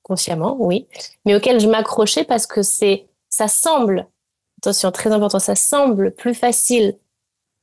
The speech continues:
de construire un personnage que d'être soi. Mais en fait, la, la libération, elle est dans être soi, elle est dans abandonner toute cette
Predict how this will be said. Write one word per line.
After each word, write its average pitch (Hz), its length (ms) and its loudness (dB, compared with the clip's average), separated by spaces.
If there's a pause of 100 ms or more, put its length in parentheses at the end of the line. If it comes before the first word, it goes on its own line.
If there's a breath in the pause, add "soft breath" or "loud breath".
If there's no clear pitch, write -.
(240)
de 202 140 0
construire 247 500 0
un 196 80 0
personnage 220 680 -2 (640)
que 233 80 2
d'être 220 240 0
soi. - 340 -2
Mais 202 100 2
en 196 60 4
fait, 277 380 0
la, 196 360 0
la 196 140 0
libération, 202 640 0
elle 208 140 0
est 202 80 0
dans 196 140 0
être 196 160 -2
soi, 233 240 0
elle 202 160 0
est 196 80 0
dans 196 120 0
abandonner 214 680 2
toute 226 180 -4
cette 202 400 -4